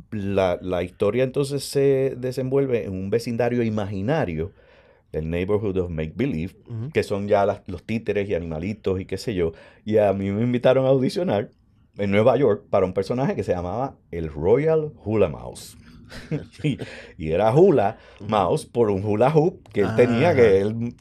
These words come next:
Speaker 1: bailaba con el hula hoop y el hula hoop era como mágico porque lo soltaba cuando entraba a escena y cuando me iba a ir de escena entraba él
Speaker 2: Entraba
Speaker 1: solito
Speaker 2: él
Speaker 1: y lo
Speaker 2: solo.
Speaker 1: agarraba.
Speaker 2: Ok.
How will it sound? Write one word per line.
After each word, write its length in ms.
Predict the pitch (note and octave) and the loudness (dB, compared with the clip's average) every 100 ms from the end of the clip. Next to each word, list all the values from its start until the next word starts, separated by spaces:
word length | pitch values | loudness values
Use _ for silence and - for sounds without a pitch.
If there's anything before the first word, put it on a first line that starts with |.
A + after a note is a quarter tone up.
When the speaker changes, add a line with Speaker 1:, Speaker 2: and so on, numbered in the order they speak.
| _ | _
Speaker 1:
bailaba 560 | A#2+ A2 A2 G#2+ G#2 A2+ | -6 2 4 6 6 6
con 160 | B2+ | 4
el 80 | B2 | 4
hula 240 | C3 A2+ | 4 2
hoop 300 | F#2 D3+ G3 | 4 4 4
y 40 | A#2 | 2
el 100 | F#2+ | 0
hula 200 | G2 E2+ | 0 0
hoop 160 | G2 C3 | 0 0
era 160 | B2 | 2
como 200 | A2+ G#2 | 2 2
mágico 340 | F#2+ D3 C#3+ A2+ | 2 2 4 2
porque 160 | G2 | 2
lo 80 | F2 | 0
soltaba 480 | - F#2 G2 F#2+ A#2+ | 0 0 4 4 4
cuando 180 | A2 G2+ | 2 0
entraba 300 | F#2+ G2 G#2 | 0 2 2
a 40 | |
escena 340 | F2+ A2 C#3+ A#2+ | 4 4 4 2
y 40 | |
cuando 200 | G2 F#2 | 0 0
me 100 | F2+ | 0
iba 140 | F#2 | 2
a 40 | G2+ | 2
ir 100 | F#2+ | 2
de 80 | G2 | 0
escena 240 | G#2 G2+ | 0 -2
entraba 260 | G2+ G2 G2 | 0 2 4
él 80 | |
Speaker 2:
Entraba 200 | B2 A#2 | 4 4
Speaker 1:
solito 120 | B2+ B2+ | 4 4
Speaker 2:
él 60 | |
Speaker 1:
y 40 | G#2+ | 2
lo 60 | |
Speaker 2:
solo. 40 | F#2+ | 2
Speaker 1:
agarraba. 540 | F#2+ F#2 A2 C#3 | 2 2 4 4
Speaker 2:
Ok. 60 | B2+ | 4